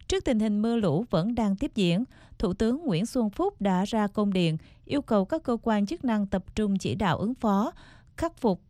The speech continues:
nhanh hậu quả mưa lũ và hỗ trợ chỗ ở,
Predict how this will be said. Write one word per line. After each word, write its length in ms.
nhanh 380
hậu 160
quả 320
mưa 200
lũ 340
và 140
hỗ 220
trợ 300
chỗ 240
ở, 320